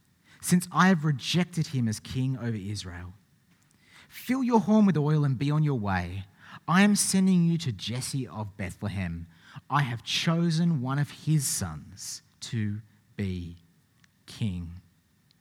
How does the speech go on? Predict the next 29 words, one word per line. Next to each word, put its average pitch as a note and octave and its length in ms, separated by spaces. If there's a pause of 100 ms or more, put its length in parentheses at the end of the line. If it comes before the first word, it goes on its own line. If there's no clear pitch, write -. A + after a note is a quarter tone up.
(560)
God C3+ 180
says, B2+ 240 (520)
"Stop - 360
crying C#3 540
over C3 200
Saul. C#3 600 (840)
I've F3 120
rejected G#3 560
him. D#3 220
His F#3 360
time's C#4+ 340
done. G3 460 (1000)
I'm A#3 160
gonna - 140
make C#4 160
a G#3+ 60
fresh - 280
start. - 320 (1400)
I'm G3 120
gonna C#4 120
make G3 160
a E3+ 40
new D3 180
beginning. A#2+ 560 (280)
I D3+ 460 (1000)
want D#3+ 240
you G2+ 340 (260)
to B2 100
go A#2+ 320